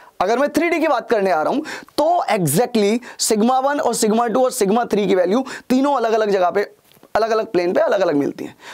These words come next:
तो पॉइंट वही है, जो टेस्टिंग आपने की स्ट्रेंथ की, वो exactly आपने यूनिएक्सियल में की। रियल लाइफ में चीजें एग्जिस्ट अलग फॉर्म में, अलग डिफरेंट वैल्यू में कर रही हैं, तो to find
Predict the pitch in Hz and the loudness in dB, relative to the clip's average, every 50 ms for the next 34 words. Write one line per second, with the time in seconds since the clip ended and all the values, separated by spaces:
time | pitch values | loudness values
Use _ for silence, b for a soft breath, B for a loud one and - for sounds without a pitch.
0 | B - 302 311 - 233 294 349 339 320 294 247 240 226 226 269 294 B B B | B -4 -2 0 0 0 0 0 0 0 0 0 2 0 0 0 -2 B B B
1 | B B - - 339 339 - - - 214 240 - - - 330 339 320 285 247 240 | B B -2 0 0 0 -2 -2 -2 0 0 -2 -2 -2 -2 0 0 0 0 0
2 | - 247 254 247 - 240 247 233 202 - - - 202 208 208 202 - - 202 240 | 0 0 0 0 0 0 0 0 -2 -2 -2 -2 0 0 0 -2 0 0 0 0
3 | 269 269 B B B B 170 165 269 330 339 285 233 185 165 202 240 240 - 277 | 0 -2 B B B B 0 0 2 2 2 0 0 0 0 0 0 0 0 0
4 | 294 - - 220 220 220 247 262 233 190 208 220 240 233 208 196 - - 208 196 | 0 0 -2 -2 0 0 0 2 2 2 2 2 2 0 0 -2 0 0 0 2
5 | 196 190 175 156 156 190 240 262 262 B B B - 202 220 269 311 311 302 277 | 2 2 0 0 0 0 0 0 -2 B B B -2 0 2 2 2 2 0 0
6 | 254 254 - 220 269 269 - 226 233 214 480 - 190 156 131 131 190 269 269 - | -2 0 0 0 0 0 0 0 2 2 2 0 0 -2 0 0 -2 -2 -2 -4
7 | - - - _ _ - - - 226 254 294 311 254 185 B B B B B B | -10 -14 -16 _ _ -12 -6 -4 -2 -2 -2 -2 -4 -8 B B B B B B
8 | - - 214 208 247 262 277 277 302 - - - 208 214 262 285 262 202 208 208 | -6 -2 0 0 2 2 2 2 0 0 -2 -2 -2 0 0 0 0 0 0 0
9 | - 226 247 254 226 196 160 160 160 190 208 247 247 240 214 - 170 165 160 160 | 0 -2 0 0 0 0 0 0 2 2 2 2 2 0 0 0 -2 0 0 0
10 | 156 175 214 240 240 B B B B B - 233 254 - - - - 294 285 233 | 0 0 -2 -4 -6 B B B B B -2 -2 -2 -2 -2 -2 -2 0 0 -2
11 | - - - - 170 170 185 247 311 320 - | -6 -6 -4 -4 -2 0 0 -2 -2 -4 -6